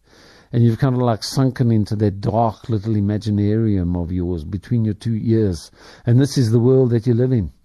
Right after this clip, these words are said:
because no one else understands you. Hmm? And you're fifty-five years old, and you're talking like a fourteen-year-old.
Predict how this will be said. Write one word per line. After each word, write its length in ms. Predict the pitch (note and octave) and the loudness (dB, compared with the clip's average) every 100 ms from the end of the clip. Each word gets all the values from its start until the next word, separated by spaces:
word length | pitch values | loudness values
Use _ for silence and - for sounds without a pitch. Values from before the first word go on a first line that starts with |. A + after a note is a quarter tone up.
| _ _ | _ _
because 280 | B2+ A#2 A#2+ | 0 2 2
no 160 | C#3+ D3+ | 2 4
one 140 | C#3+ | 2
else 260 | C#3+ C#3+ C#3+ | 2 0 0
understands 640 | C3 A#2+ C#3 C#3+ C#3+ A2+ | -2 -4 -2 0 0 -2
you. 180 | G#2 F#2 - _ _ _ | -4 -6 -10 _ _ _
Hmm? 200 | A#2+ C#3 F#3+ - _ - - - - | 0 2 0 -4 _ -20 -20 -20 0
And 120 | C3+ | 2
you're 80 | C#3+ | 2
fifty-five 720 | - F#3 - D3+ F#3 F3+ E3 | 2 -2 -2 0 2 4 4
years 320 | C#3 E3 D3 | 4 4 2
old, 460 | D#3+ F3 G3 A#2+ - _ _ - _ - | 2 4 4 0 -4 _ _ -20 _ 0
and 160 | C#3 | 2
you're 80 | C#3+ | 4
talking 440 | - F3+ F3+ E3 | 2 0 2 2
like 260 | C#3 C3+ - | 4 2 0
a 60 | C3 | -2
fourteen-year-old. 1040 | E3+ D#3 - F3 D#3+ B2+ G2 F2 D#2 | 0 0 2 2 4 4 2 2 -2